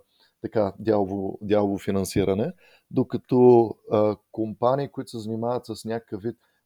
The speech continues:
може да е услуги, може да е производство, може да е, а, развитие на собствен продукт, може да е, а, включително, нали, в най-различни,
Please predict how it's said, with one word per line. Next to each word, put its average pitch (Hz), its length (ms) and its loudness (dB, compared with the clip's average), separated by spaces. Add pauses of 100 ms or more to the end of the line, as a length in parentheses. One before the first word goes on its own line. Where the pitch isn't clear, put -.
може 117 300 -4
да 113 260 0
е 110 40 2
услуги, 110 640 -4
може 107 240 -6
да 117 80 -4
е - 80 -8
производство, 113 760 -6 (380)
може 113 280 -4
да 117 220 0
е, 113 40 -4 (260)
а, 104 140 -4
развитие 107 360 -8
на 107 80 -6
собствен 123 420 -6
продукт, 113 420 -6 (440)
може 110 360 -4
да 117 420 2
е, 110 300 -8
а, 107 340 0 (220)
включително, 113 800 -4 (260)
нали, 120 260 0 (280)
в 113 220 -4 (180)
най-различни, 120 760 0